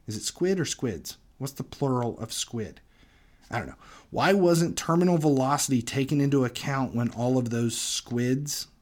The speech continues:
squid? When all of those squid became projectiles? And most importantly, just how big was Doctor Manhattan making his junk when he was banging Silk Spectre back in the eighties?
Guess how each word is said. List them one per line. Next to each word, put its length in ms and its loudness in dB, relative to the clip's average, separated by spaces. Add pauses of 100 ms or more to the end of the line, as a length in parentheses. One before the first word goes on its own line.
squid? 500 -2 (100)
When 140 -2
all 140 0
of 80 -2
those 140 0
squid 540 -2 (640)
became 300 0
projectiles? 800 -4 (360)
And 300 0
most 260 0
importantly, 640 0 (100)
just 220 -6
how 200 -4
big 480 -2
was 160 -4
Doctor 420 -4
Manhattan 600 -4
making 320 -4
his 180 -6
junk 440 -6
when 100 -4
he 60 -2
was 120 -8
banging 520 -4
Silk 320 -4
Spectre 440 -6
back 280 -6
in 60 -6
the 80 -10
eighties? 440 -8